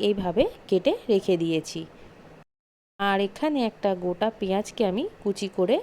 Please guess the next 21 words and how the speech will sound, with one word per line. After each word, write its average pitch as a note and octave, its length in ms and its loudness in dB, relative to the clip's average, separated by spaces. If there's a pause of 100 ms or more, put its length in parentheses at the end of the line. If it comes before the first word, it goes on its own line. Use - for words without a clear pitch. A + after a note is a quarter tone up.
(200)
রেখে F3+ 300 0
দিয়েছি। D#3+ 500 -4 (840)
আর F#3+ 160 2
এখানে B3 400 0
আমি D4+ 140 0
নিয়ে C4 300 0
নিয়েছি C4 360 0
দু A#3 240 -2
ইঞ্চি A3+ 360 0
মতো F#3+ 280 -2 (340)
আদা। E3 300 0 (840)
আর F#3 220 0
এদিকে C4 360 2
আমি F4 160 2
নিয়ে C#4+ 280 2
নিয়েছি B3 340 0 (140)
পাঁচশো G#3+ 380 0
গ্রাম A3 260 2
মতো G3+ 200 0
চিংড়ি F#3 400 -2
মাছ, F#3 280 -4